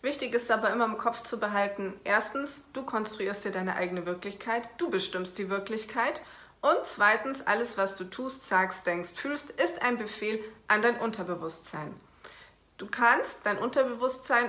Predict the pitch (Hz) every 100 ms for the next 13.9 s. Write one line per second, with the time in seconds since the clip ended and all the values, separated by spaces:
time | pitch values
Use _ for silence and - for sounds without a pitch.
0 | - 196 202 214 262 311 190 180 214 240
1 | 254 - 226 - 208 214 - 240 214 190
2 | - 196 220 254 - 277 330 330 - _
3 | _ _ _ _ _ - - _ - 226
4 | 233 247 226 226 208 208 214 214 214 -
5 | 220 - - - _ - 220 208 214 196
6 | 180 220 240 294 427 - - - 247 311
7 | 349 240 208 247 240 220 - - - -
8 | - - 262 262 254 247 247 226 233 233
9 | 202 - - 226 247 - 240 247 - 262
10 | 285 - - - 233 214 - - - 226
11 | 240 269 226 - 226 220 214 208 214 -
12 | 208 202 190 196 190 190 190 185 - 185
13 | 190 - - - - 196 202 196 190